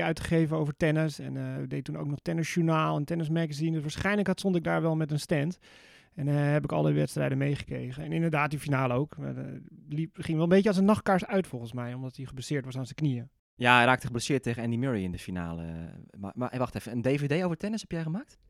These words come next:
Speaker 1: Ja, ja, ja, in tweeduizend zes en tweeduizend zeven.
Speaker 2: Oh, die
Speaker 1: Eh,
Speaker 2: jaren weet je nog wel?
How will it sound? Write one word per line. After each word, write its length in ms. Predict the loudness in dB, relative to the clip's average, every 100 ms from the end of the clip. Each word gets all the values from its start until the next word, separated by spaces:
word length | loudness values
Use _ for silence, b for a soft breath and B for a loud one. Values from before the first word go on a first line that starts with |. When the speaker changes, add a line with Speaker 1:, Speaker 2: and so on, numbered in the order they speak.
| _
Speaker 1:
Ja, 440 | 2 6 8 8
ja, 140 | 8 8
ja, 240 | 6 4 2
in 240 | 2 -2
tweeduizend 640 | 0 0 2 0 0 -6
zes 340 | -4 -2 -2 -2
en 60 |
tweeduizend 420 | 2 2 4 2 0
zeven. 500 | 4 6 8 6 6
Speaker 2:
Oh, 60 |
die 80 | 8
Speaker 1:
Eh, 60 | 8
Speaker 2:
jaren 220 | 8 8
weet 140 | 6
je 60 | 6
nog 100 | 6
wel? 120 | 6